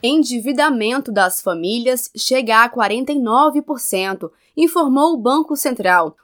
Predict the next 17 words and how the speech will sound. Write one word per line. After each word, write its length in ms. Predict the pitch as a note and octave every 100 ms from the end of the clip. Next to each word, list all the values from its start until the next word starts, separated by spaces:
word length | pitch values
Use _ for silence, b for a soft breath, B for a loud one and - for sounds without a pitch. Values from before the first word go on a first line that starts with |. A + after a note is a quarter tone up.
| -
O 80 |
comprometimento 1080 | F#3+ A3+ A#3 A#3 A3 A3 - A3+ G3 B3+ D4+
da 120 | A#3+ A3
renda 380 | G#3 A#3 B3
familiar 800 | A3+ A3+ A#3+ C4+ D4 A#3 E3 - -
em 160 | D4 D4+
dívidas 600 | G3+ B3+ F4 C#4+ B3 -
com 120 | A#3+
instituições 1000 | B3+ D#4+ D#4 D4 C4+ B3 - A#3+ D4 D4
financeiras 800 | - A3 F#3 - F#3+ G#3 A3+ A3+ - _ -
é 100 | A#3+
de 180 | A#3 D4+
vinte 520 | G#3 A#3+ D#4 D4+ D4
e 60 |
oito 240 | B3 G3+ G3
por 160 | G3+
cento. 480 | - F3 E3+ D#3 D3+